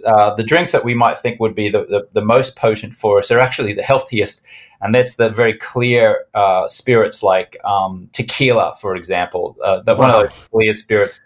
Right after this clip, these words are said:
Speaker 1: have the least amount of toxins in it. So, um, uh,
Speaker 2: Wow. Is
Speaker 1: one
Speaker 2: that, is that due to the high alcoholic content or the way that it's produced?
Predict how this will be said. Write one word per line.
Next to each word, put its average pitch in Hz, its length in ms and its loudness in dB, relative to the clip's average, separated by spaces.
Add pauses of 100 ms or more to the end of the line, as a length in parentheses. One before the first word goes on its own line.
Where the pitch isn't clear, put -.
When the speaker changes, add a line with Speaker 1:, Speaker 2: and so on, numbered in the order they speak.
(260)
Speaker 1:
have 110 160 -2
the 110 100 0
least 127 300 -2
amount 101 260 0
of 95 140 -10
toxins 92 420 -6
in 92 120 -6
it. - 180 -12
So, 107 340 2 (600)
um, 98 420 -2 (1000)
uh, 90 120 0
Speaker 2:
Wow. 104 240 -2
Is 139 100 -2
Speaker 1:
one 143 100 6
Speaker 2:
that, - 120 -2
is 127 160 -2
that - 140 -10
due 143 160 0
to 131 160 -6
the 127 100 0
high 131 360 0
alcoholic 131 640 -2
content 151 480 -2
or 101 180 -2
the 101 100 -2
way 107 220 2
that 98 100 -2
it's - 140 -10
produced? 90 520 -8